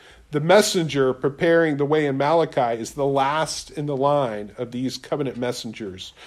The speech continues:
with the final word given before the king came to declare war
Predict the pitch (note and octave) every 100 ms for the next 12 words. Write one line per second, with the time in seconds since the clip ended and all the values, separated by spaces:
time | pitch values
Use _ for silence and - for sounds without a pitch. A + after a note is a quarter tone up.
0 | - - D3+ C#3+ D#3+ E3+ F3 E3+ D#3+ D#3
1 | D3+ C#3+ C#3+ C3+ G#2+ G2 A#2 A2+ C3+ C3
2 | A#2 - D#3+ D#3 C#3 D3 B2 A2+ B2 A#2+
3 | - B2 A#2+ B2+ D3+ C#3 G#2+